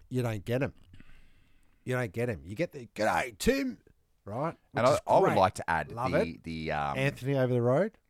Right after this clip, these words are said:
Speaker 1: great bloke.
Speaker 2: the diameter of said potato cakes getting smaller and smaller and smaller and smaller.
Speaker 1: Mm, that's a whole other topic. But what I wanna say is, like, it's an unwritten rule
Speaker 2: Mm.
Speaker 1: that if you go to a fish and chip shop and you want me to come to, you want me to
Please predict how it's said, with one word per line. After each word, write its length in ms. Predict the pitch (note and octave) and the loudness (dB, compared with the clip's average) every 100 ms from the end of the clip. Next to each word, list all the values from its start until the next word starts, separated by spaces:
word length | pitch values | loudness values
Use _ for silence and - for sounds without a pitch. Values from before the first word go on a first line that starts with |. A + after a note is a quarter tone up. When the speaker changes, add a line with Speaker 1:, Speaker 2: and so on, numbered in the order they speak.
| _ - | _ 0
Speaker 1:
great 260 | D3 B2 | 2 2
bloke. 420 | G#2 F#2 - - - _ - | -4 -12 -14 -20 -20 _ -10
Speaker 2:
the 80 | F#2+ | -6
diameter 680 | G#2+ F2+ E2+ G#2+ A2+ C2+ A#1 _ _ - | -2 0 0 -2 -6 -10 -12 _ _ -12
of 140 | D2+ | -12
said 180 | - E2 | -8 -10
potato 320 | D2+ - D2+ C#2 | -10 -8 -8 -8
cakes 320 | - B1+ - | -12 -14 -14
getting 220 | - B1 | -16 -16
smaller 300 | - D#2+ D2+ | -10 -8 -8
and 80 | B1 | -8
smaller 220 | - B1+ A1 | -12 -12 -12
and 80 | - | -6
smaller 160 | C#3+ | -2
and 100 | C#3+ | 0
smaller. 260 | C#3 B2+ A#2+ | 0 -2 -4
Speaker 1:
Mm, 340 | G#2 F2+ E2+ | -6 -10 -8
that's 200 | G2+ A#2+ | -6 -6
a 60 | G#2 | -6
whole 200 | F2+ G#2 | -8 -8
other 160 | F2 D2+ | -8 -10
topic. 500 | - A#2 F2+ C#2 _ | -8 -8 -8 -16 _
But 160 | - F#2 | -10 -6
what 100 | A2+ | -2
I 120 | A#2 | -2
wanna 360 | A2 G#2+ F#2+ E2+ | -2 -4 -6 -10
say 400 | - A#2 B2 D2+ | -8 -6 -6 -8
is, 220 | D2 E2 | -12 -10
like, 220 | F2 D#2+ | -10 -10
it's 240 | - C3 - | -10 -10 -10
an 80 | G2+ | -10
unwritten 560 | G#2+ G#2 G2+ D#2 D#2+ | -10 -10 -10 -14 -12
rule 420 | F2 B2 G#2+ - F2 | -4 -4 -4 -8 -16
Speaker 2:
Mm. 220 | D2 C2+ - _ _ _ _ - | -16 -16 -18 _ _ _ _ -16
Speaker 1:
that 60 | F#2+ | -14
if 80 | F2 | -12
you 80 | G2 | -12
go 160 | A2 | -12
to 60 | F#2 | -12
a 40 | |
fish 220 | - F2+ | -16 -18
and 100 | - | -18
chip 220 | - C#3+ - | -10 -10 -8
shop 320 | - C2 - _ _ _ _ _ - | -12 -12 -14 _ _ _ _ _ -12
and 160 | A2+ A#2 | -8 -6
you 160 | A#2 | -6
want 180 | A2 G2 | -6 -10
me 160 | G#2+ G2+ | -10 -12
to 80 | |
come 300 | F2+ - A2+ | -10 -10 -10
to, 160 | A2 G#2+ | -10 -14
you 200 | - A#2+ | -8 -6
want 160 | B2 A#2+ | -4 -4
me 80 | |
to 80 | A2+ | -6